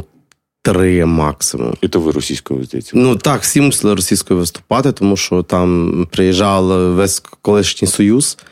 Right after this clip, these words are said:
Speaker 2: Мгм.
Speaker 1: і якщо кожна країна буде зараз по, по, ну, тобто мусили, тут я розумію, ніби як було з, з, задум їхній, е, ось. Но, е, відношення таке було.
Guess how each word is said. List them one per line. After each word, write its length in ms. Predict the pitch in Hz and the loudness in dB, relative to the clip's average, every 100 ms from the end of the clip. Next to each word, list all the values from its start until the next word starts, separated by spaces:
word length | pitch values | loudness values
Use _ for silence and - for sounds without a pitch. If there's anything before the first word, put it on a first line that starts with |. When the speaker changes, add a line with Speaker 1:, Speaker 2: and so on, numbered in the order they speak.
| _ _ | _ _
Speaker 2:
Мгм. 200 | 92 95 | -4 2
Speaker 1:
і 220 | 104 107 | 2 4
якщо 240 | 101 92 104 | 2 0 0
кожна 280 | 104 98 | 0 0
країна 440 | 92 107 104 104 98 | 0 0 2 4 2
буде 160 | 92 | 2
зараз 240 | 92 95 90 | 2 2 0
по, 160 | - 87 | -2 -4
по, 260 | 85 92 90 | -2 -4 -2
ну, 320 | 85 90 92 82 | -2 0 0 -2
тобто 240 | - - | -4 2
мусили, 500 | 107 117 - 92 92 | 2 2 2 2 2
тут 180 | 90 113 | 2 0
я 200 | 110 104 | 2 2
розумію, 400 | 101 98 104 92 | 2 2 2 4
ніби 220 | 90 87 | 2 2
як 240 | 92 85 - | 2 0 -6
було 380 | 82 85 85 87 | -4 -4 0 -2
з, 380 | 85 87 87 90 | 0 -2 -4 -6
з, 220 | - 92 98 | -6 -4 -2
задум 420 | 104 139 160 135 | 0 0 2 2
їхній, 480 | 104 90 78 78 50 | 0 -2 -2 -2 -6
е, 360 | 50 50 50 50 - | -8 -6 -6 -8 -10
ось. 260 | 78 76 - - _ - - - _ | -8 -8 -12 -16 _ -20 -20 -20 _
Но, 500 | 117 120 123 123 120 - | 2 2 2 0 -2 -2
е, 600 | 123 113 113 110 110 110 104 | -2 0 0 0 0 2 0
відношення 480 | 104 131 139 180 | 2 0 2 0
таке 200 | 170 160 | 0 0
було. 560 | 160 120 110 95 104 139 | 0 2 2 2 2 -2